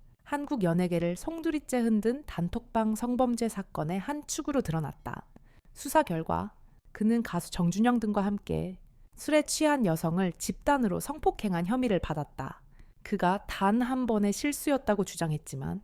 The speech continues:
그 말 한마디는 피해자들에게 남은 평생의 상처를 지우지 못했다. 재판부는 그에게 징역 이 년 육 개월의 실형을 선고했다. 그 순간 그의 음악 인생은 완전히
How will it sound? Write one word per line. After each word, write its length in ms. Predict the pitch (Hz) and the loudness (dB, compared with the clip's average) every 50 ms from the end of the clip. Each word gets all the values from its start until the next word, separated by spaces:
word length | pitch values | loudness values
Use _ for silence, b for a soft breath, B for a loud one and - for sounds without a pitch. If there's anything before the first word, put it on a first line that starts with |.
| - b b b b b b b - | -12 b b b b b b b -2
그 160 | - 240 240 | 2 2 4
말 160 | 190 175 175 | 6 4 4
한마디는 540 | 196 247 269 285 277 - 220 202 208 220 220 | 2 2 0 0 2 2 2 2 2 0 0
피해자들에게 760 | - - 339 339 330 311 294 247 233 180 165 160 - 180 165 | 0 0 -2 0 0 0 -2 -2 -2 -2 -2 -2 -2 -2 0
남은 380 | 151 143 156 165 190 214 220 | 2 2 4 4 4 2 0
평생의 520 | 214 - - 311 302 285 - 302 294 294 277 | 0 -4 -6 -8 -10 -8 -8 -6 -6 -6 -8
상처를 500 | - - 311 320 302 - 320 302 311 285 | -8 -10 -10 -10 -6 -2 -2 0 0 -2
지우지 440 | - - - 185 185 185 - - | -2 0 2 2 2 2 0 -4
못했다. 640 | 143 143 131 - - 156 - - - - - - - - - - - - - _ - - | -6 -6 -6 -6 -8 -8 -8 -10 -10 -10 -10 -12 -14 -18 -20 -20 -20 -20 -20 _ -4 0
재판부는 640 | - 208 208 247 254 247 214 185 180 202 220 202 | 0 2 4 6 4 4 4 4 4 4 4 4
그에게 380 | 170 - - 175 175 170 - 180 | 4 2 2 2 2 2 0 -2
징역 460 | - - - 180 185 202 233 240 240 - - | -2 -2 0 2 4 4 4 4 2 -4 -4
이 140 | - 170 180 | 0 2 4
년 260 | 190 220 247 233 190 156 | 4 4 4 4 2 2
육 160 | 156 - - | 0 -2 0
개월의 440 | - 208 196 170 143 139 135 139 160 | 2 4 4 4 2 2 0 -2 -2
실형을 480 | - - 240 247 233 214 165 - - | -4 0 2 2 4 4 2 0 -4
선고했다. 760 | - - 180 175 165 - 156 - - - - - 175 - - - - - - - - | -4 -2 -2 -2 -2 -2 -6 -6 -8 -10 -10 -10 -10 -12 -16 -20 -20 -20 -20 -16 -10
그 120 | - 180 | -6 -4
순간 520 | - - 190 175 165 143 135 - 165 175 - - - - - _ - - | -2 -2 -2 0 0 0 0 -2 -4 -10 -14 -18 -20 -20 -20 _ -12 0
그의 280 | - 214 214 208 - - | 4 6 6 6 6 6
음악 300 | 180 185 202 226 220 185 | 4 6 6 6 4 4
인생은 440 | 170 170 156 - 165 170 190 196 175 | 0 0 0 0 -2 -2 0 0 0
완전히 600 | 147 143 143 156 175 202 214 247 226 190 160 | 0 2 4 6 6 6 4 4 2 2 0